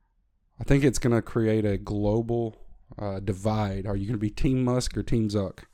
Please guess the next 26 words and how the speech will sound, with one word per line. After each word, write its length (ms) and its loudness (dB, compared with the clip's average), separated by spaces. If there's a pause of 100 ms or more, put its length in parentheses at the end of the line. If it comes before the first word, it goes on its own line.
(2500)
They 100 10
should 200 4
get, 180 4
oh, 180 8
they 120 6
should, 320 0 (920)
whoever 280 8
wins 560 4 (340)
gets 220 -2
to 80 2
keep 260 -2
their, 180 2 (260)
their 380 -2
platform. 680 -2 (960)
So 160 2
if 100 2
Musk 320 4
loses, 400 4
he 80 2
has 200 2
to 120 -2
shut 280 -2
down 200 0
Twitter 320 -4 (100)
for 200 -6
good. 340 0